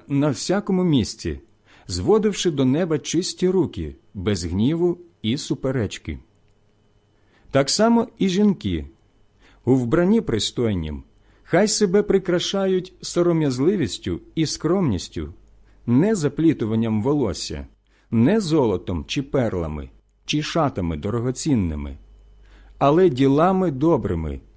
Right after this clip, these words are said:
як це годиться жінкам, що визнають благочестя. Жінка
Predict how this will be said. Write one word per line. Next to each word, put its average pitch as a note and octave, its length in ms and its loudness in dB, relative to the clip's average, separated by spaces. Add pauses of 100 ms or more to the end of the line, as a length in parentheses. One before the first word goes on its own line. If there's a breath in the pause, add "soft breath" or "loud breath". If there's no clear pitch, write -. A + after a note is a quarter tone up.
(200)
як A#2 300 -2
це - 160 -4
годиться E3+ 760 -2 (160)
жінкам, A#2 680 -2 (420)
що - 280 2
визнають A2 800 0 (260)
благочестя. F2+ 920 -4 (2250)
Жінка G3+ 640 2